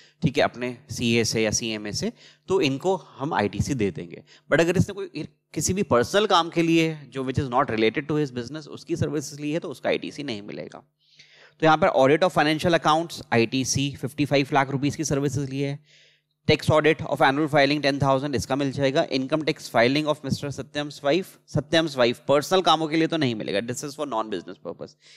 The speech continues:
इसके यहाँ पर तो नहीं मिलेगा, but इन दोनों के लिए मिल जाएगा। अच्छा, प्लीज मुझे, मुझे बताइए, ये क्या amount of जीएसटी है या इतनी सर्विसेज ली है? इतनी सर्विसेज ली है, आगे लिखा हुआ है, "All the above amounts are exclusive of taxes।" कुछ स्टूडेंट्स क्या गल-, गलती करेंगे, वो बोलेंगे,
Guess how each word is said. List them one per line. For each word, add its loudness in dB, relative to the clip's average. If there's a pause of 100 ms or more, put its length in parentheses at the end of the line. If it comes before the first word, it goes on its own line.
(180)
इसके -2
यहाँ 4
पर 2
तो 2
नहीं 4
मिलेगा, 2
but 2
इन -2
दोनों 0
के -2
लिए 2
मिल -4
जाएगा। -8 (180)
अच्छा, -2
प्लीज 2
मुझे, -2
मुझे -6
बताइए, 4 (440)
ये 4
क्या 6
amount 2
of 2
जीएसटी 0
है 4
या 0
इतनी -2
सर्विसेज 2
ली -4
है? -2
इतनी -2
सर्विसेज 4
ली -2
है, -4 (260)
आगे 4
लिखा 2
हुआ 4
है, 0
"All 4
the 6
above 4
amounts 2
are -2
exclusive 0
of -8
taxes।" -10 (340)
कुछ 2
स्टूडेंट्स 0
क्या 4
गल-, 2
गलती 4
करेंगे, 4
वो 4
बोलेंगे, 2